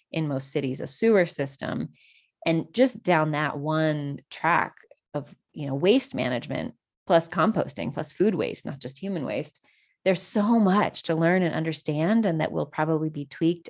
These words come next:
as things move along. And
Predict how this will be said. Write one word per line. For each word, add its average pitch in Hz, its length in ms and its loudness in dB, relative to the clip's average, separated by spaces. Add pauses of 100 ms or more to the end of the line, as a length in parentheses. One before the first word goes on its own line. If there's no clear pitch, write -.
as 160 260 -2
things 160 280 -4
move 156 220 -4
along. 151 520 -4 (640)
And 170 360 -2